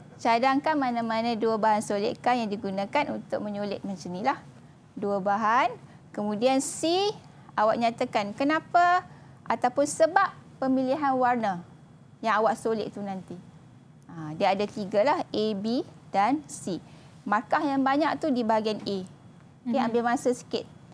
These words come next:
Speaker 1: Okey, ambil masa sikit untuk kamu nak fikirkan warna yang sesuai dengan, uh, fashion rambut. Okey, boleh dapat? Boleh faham?
Speaker 2: Ya.
Speaker 1: Ha?
Speaker 2: Semua faham.
Speaker 1: Semua faham ni,
Speaker 2: Hmm.
Speaker 1: angguk-angguk faham.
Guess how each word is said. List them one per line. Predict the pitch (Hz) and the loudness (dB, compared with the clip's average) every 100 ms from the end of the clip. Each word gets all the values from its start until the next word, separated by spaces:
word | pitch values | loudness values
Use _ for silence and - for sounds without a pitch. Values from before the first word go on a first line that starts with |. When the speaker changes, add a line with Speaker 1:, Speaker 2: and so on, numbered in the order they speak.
| - - | -20 -4
Speaker 1:
Okey, | 262 | 0
ambil | 226 214 | 0 0
masa | 214 - | -4 -4
sikit | 233 240 - 302 | -6 -8 -2 0
untuk | 240 - - | 0 -4 0
kamu | 226 233 262 | 2 2 0
nak | 233 220 | 0 -2
fikirkan | 233 220 240 240 240 - 285 302 320 | -4 -8 0 0 0 -2 2 4 2
warna | 285 220 220 233 240 | 2 2 2 0 0
yang | 240 | 0
sesuai | 254 240 - 285 285 | -2 -10 -4 -2 0
dengan, | 233 226 262 370 - - - - - - | -2 -2 -2 -2 -8 -20 -20 -20 -20 -6
uh, | - 196 196 196 | 0 2 0 0
fashion | 226 - 247 | -4 -2 0
rambut. | 202 196 185 - - - - - - - - - - - - | 0 0 -2 -6 -8 -20 -20 -20 -20 -20 -20 -20 -20 -20 -16
Okey, | 226 285 - - | -4 -4 -4 -10
boleh | 240 294 | 0 2
dapat? | 339 320 339 - - - - - - - | 4 2 2 -2 -20 -20 -20 -20 -20 -20
Boleh | - 240 | -4 -2
faham? | 285 302 330 339 359 | 0 2 4 4 2
Speaker 2:
Ya. | - - - - - - | -2 -18 -20 -20 -20 -10
Speaker 1:
Ha? | - - | -2 0
Speaker 2:
Semua | 262 262 | 0 -2
faham. | 262 262 320 320 247 | -6 -4 -2 -2 -2
Speaker 1:
Semua | 220 214 | -2 0
faham | 208 247 247 | 0 0 2
ni, | 254 | 2
Speaker 2:
Hmm. | 262 196 | 2 0
Speaker 1:
angguk-angguk | 202 - 208 208 | -2 -2 -2 -4
faham. | 220 208 196 | -4 -6 -8